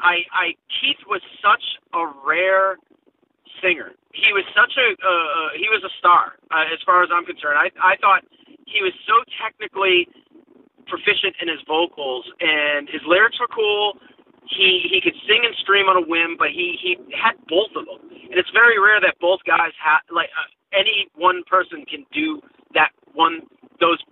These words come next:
both things at the same time. Like, Howard Jones is another guy who's really great at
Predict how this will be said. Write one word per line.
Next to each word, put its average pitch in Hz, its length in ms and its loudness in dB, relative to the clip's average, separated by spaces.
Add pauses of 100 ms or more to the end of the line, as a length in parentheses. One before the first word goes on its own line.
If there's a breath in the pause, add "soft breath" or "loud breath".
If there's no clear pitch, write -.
(220)
both 175 240 2
things 160 240 -4
at 156 100 -12
the 131 160 -20
same 147 220 -6
time. 147 260 2 (300 loud breath)
Like, 175 160 0
Howard 208 320 4
Jones 175 320 -2
is 147 160 -20
another 147 260 -4
guy 131 320 0
who's 123 220 -18
really 135 240 -4
great 127 260 -6
at 131 220 -6